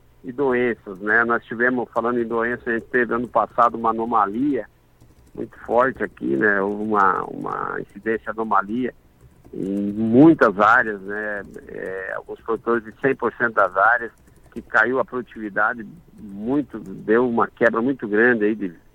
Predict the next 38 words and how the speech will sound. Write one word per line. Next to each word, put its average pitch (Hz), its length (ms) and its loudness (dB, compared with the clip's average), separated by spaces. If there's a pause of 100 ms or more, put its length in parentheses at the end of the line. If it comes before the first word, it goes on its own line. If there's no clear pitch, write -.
(120)
trinta, 123 380 2
quarenta 110 320 0
por 110 240 -10
cento 113 260 -2
na 101 100 -4
produtividade, 104 840 0
né, 110 260 -4
nessas 98 460 -10
áreas 101 260 2
afetadas, 104 600 -2 (480)
que 143 200 -2
esse 160 280 -2
ano 165 320 2 (180)
tem 160 300 2
essa 147 240 -6
anomalia, 127 680 -4
a 107 40 -2
gente 117 280 -10
encontra, 131 640 -2
mas 127 240 0
assim, 127 320 -6
com, 131 160 -8
a, 131 100 -4 (760)
com 120 320 2
um 95 40 -4
percentual 127 560 2
bem 143 160 2
menor, 123 540 2
a 107 80 -2
gente 107 380 -10 (180)
avalia, 107 480 -4
por 110 140 -8
exemplo, 101 260 -4
minhas 110 220 -4
lavouras, 110 440 -2
tô - 80 -2
avaliando 113 480 0
aí 113 220 -4